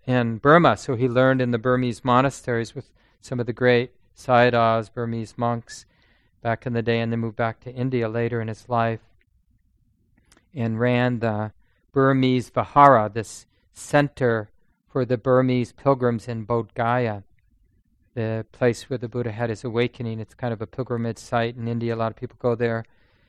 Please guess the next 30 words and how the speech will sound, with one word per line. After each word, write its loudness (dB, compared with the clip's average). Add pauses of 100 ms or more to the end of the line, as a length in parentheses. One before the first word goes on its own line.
(1300)
And 2
so 0
then 2
Westerners 0
got -4
to -8
meet -4
Munindaji, -4 (460)
um, -8 (440)
including 0
Kamala 4
at -6
some -8
point -4
when -8
he -6
visited -4
in -4
the -4
West, 4 (120)
and -4
then -2
became -6
a -4
devoted, 0
Kamala 6
became 0
a 2
devoted 2
student. 0